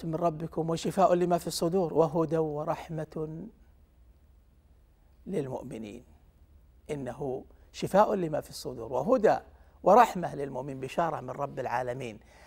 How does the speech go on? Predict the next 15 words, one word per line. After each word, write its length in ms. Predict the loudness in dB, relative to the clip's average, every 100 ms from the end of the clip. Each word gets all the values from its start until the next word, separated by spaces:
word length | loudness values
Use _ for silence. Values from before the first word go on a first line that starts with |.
| 0
هذه 260 | 4 6
البشارة 500 | 6 6 6 8 8
لما 240 | 6 6 6
تضمنه 680 | 8 6 6 4 4 4
الكتاب 760 | 2 -2 0 0 8 10 10 6
الحكيم 640 | -2 -2 0 4 4 2 -10 -20 -2
من 120 | 6
الآيات 480 | 6 8 8 6 4
والعبر. 460 | -4 -2 -4 -4 -6 -10 0 8
بعث 280 | 10 10
الله 280 | 6 6 2 2
الرسل 540 | -4 -4 -2 -4 -4
جميعا 480 | -4 -4 -4 -4 -6
به 320 | -6 -8 -6
معرفين 600 | -4 -4 -4 -8 -10 -12